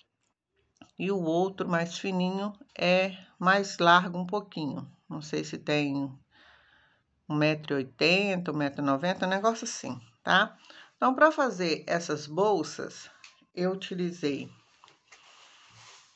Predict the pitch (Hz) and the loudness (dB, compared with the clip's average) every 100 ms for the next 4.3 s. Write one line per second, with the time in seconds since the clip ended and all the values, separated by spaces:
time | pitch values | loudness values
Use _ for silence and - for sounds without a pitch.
0 | _ _ - - - 165 165 170 165 156 | _ _ -20 -2 4 6 6 2 0 0
1 | 151 147 143 - - - 156 151 160 156 | 0 -2 -4 -10 -6 4 4 4 -2 4
2 | 151 156 156 190 240 349 - _ - - | 4 4 0 0 0 -2 -10 _ -20 -20
3 | - - 165 160 165 170 190 190 196 190 | -20 -6 -4 -2 -2 -4 -4 -4 0 4
4 | 220 311 | 6 4